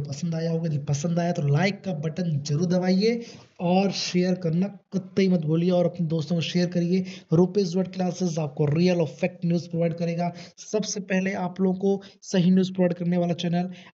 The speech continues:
आपका बन गया है। मुझे पता आप लोग मेरे चैनल को सपोर्ट करते हैं, यदि support नहीं करते हैं तो support करना शुरू कर दिए, क्योंकि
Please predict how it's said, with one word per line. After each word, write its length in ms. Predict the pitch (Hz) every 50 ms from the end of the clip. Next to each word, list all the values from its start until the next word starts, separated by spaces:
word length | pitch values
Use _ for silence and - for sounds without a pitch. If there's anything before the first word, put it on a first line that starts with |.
| _ -
आपका 300 | 180 156 147 - - 160 143
बन 180 | 147 165 170 175
गया 240 | 156 165 170 165
है। 140 | 165 170 160 -
मुझे 160 | 165 147 143 143
पता 260 | 143 165 151 - 175
आप 120 | 165 151 170
लोग 140 | 160 151
मेरे 140 | 165 160 160
चैनल 180 | 147 170 156 156
को 40 | 151
सपोर्ट 340 | 147 - - - 170 160 -
करते 240 | 175 165 165 - 170
हैं, 80 | 175 - - - - - 202
यदि 140 | 202 220 208
support 320 | 208 202 202 202 196 185
नहीं 160 | 190 196 190
करते 300 | 175 190 180 170 - 190
हैं 80 | 190 185
तो 80 | 185
support 320 | 170 - 175 165 175 170 -
करना 140 | 175 170 170
शुरू 220 | - - - 180 175
कर 180 | - 185 175
दिए, 140 | 160 165 170
क्योंकि 340 | - 175 160 - 170 165